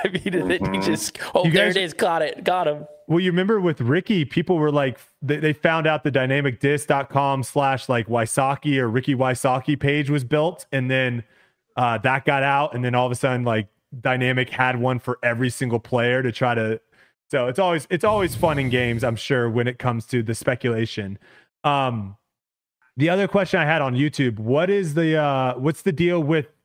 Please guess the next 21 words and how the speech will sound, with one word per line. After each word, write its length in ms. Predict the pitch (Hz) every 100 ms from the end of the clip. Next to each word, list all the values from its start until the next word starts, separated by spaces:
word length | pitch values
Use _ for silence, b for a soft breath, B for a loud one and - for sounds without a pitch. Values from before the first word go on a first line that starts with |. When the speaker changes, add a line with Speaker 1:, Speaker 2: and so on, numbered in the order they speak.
| -
Speaker 3:
uploading 640 | 139 139 135 135 135 127 127
all 300 | 139 135 131
your 200 | 123 117
Patreon, 640 | - 117 - 117 104 101 131
your 120 | 127
old 160 | 131 123
Patreon 360 | 135 - 110
videos, 600 | 107 104 104 98 90 - _ _ _ -
um, 500 | 113 110 98 92 98 - _ -
on 140 | 117
YouTube? 440 | 113 117 - 107 - _ B B B B B B -
Speaker 2:
Well, 500 | 98 110 107 107 -
I 220 | 104 110 123
just 420 | 139 135 - -
was 160 | 110 113
going 280 | 117 117 120
through 140 | 120
my 120 | 113
YouTube 340 | 110 113 123 120
channel, 360 | 123 113 110
like, 200 | 104 101